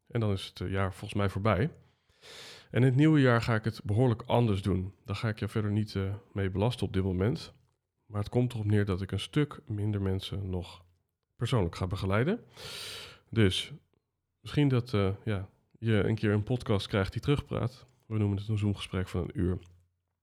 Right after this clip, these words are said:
Lijkt me leuk om je daar te zien. En dan gaan we nu, of course, naar Q, naar Anne Kwaars.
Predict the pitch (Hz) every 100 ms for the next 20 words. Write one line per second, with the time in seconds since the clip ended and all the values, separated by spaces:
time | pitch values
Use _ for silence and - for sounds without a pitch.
0 | _ _ _ 123 101 101 95 92 - -
1 | 98 92 85 104 101 110 92 - - -
2 | - - - 107 113 107 107 113 - 113
3 | - 104 95 - - _ _ _ 104 104
4 | - 147 139 160 - - - 101 - 120
5 | 107 - _ - 98 120 - -